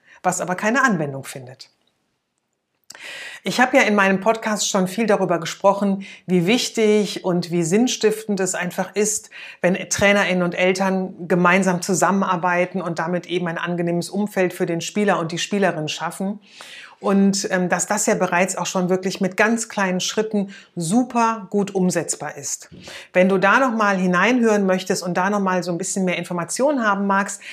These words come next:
dann empfehle ich dir die Episode fünfundvierzig. Nämlich da geht es noch mal um dieses Thema: Bist du endlich bereit, mit den Eltern zusammenzuarbeiten,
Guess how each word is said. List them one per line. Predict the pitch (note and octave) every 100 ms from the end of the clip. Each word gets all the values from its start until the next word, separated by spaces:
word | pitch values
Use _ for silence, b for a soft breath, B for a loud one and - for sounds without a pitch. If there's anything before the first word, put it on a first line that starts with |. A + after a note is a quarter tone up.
| B
dann | G3 G#3
empfehle | G#3 F#3+ - A#3 A#3
ich | F#3+ G3+ -
dir | G3+ G3+
die | G3 -
Episode | - G3+ E3 G3+ A3 A3 A3 G#3
fünfundvierzig. | G3 - A3 G3+ G3 A3+ A3+ A3+ D#3+ C#3+ - B B B B
Nämlich | F#3 F3+ F3+ F#3 -
da | F#3 F#3 G#3
geht | G#3 G#3 G#3
es | G3
noch | G#3
mal | F#3+ F#3
um | F#3+
dieses | F#3+ F#3 F#3 -
Thema: | G#3+ G#3+ G#3 G3
Bist | F#3 G#3+ -
du |
endlich | A3 F#3 G3 G3 -
bereit, | F#3+ F3+ F#3+ G3+
mit | F#3+ F#3+
den | F#3
Eltern | F3+ F#3+ G3 F#3+
zusammenzuarbeiten, | F3+ E3 A3 C#4+ - F3 E3 D#3+ E3+ F3 F3+ G#3